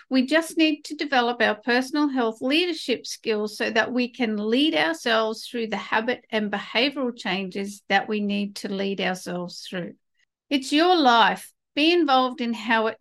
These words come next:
turns out and find your freedom.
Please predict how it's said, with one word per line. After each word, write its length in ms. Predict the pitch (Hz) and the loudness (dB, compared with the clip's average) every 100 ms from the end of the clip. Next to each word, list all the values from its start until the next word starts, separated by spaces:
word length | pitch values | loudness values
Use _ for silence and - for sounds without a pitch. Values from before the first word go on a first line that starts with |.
| - | -8
turns 400 | 226 214 214 - | -4 -2 -4 -2
out 440 | 269 277 226 - - | 4 6 6 2 -4
and 180 | 254 240 | -2 -2
find 460 | - 240 240 240 | -2 -2 0 0
your 200 | 220 214 | 0 -2
freedom. 560 | 208 - 196 180 175 185 | -4 -4 -4 -4 -6 -8